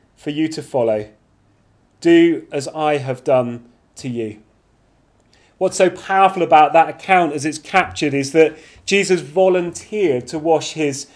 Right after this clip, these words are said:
disciples' feet. They were busy waiting for somebody else to do it, somebody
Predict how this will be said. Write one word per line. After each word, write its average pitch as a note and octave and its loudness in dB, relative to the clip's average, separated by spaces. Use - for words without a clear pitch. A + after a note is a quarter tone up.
disciples' C#3+ -4
feet. B2+ -4
They G3+ 6
were G3+ 6
busy F#3+ 4
waiting F#3 2
for F3+ -4
somebody F3 2
else F#3 6
to F#3+ -8
do F#3 2
it, E3+ 2
somebody F#3 2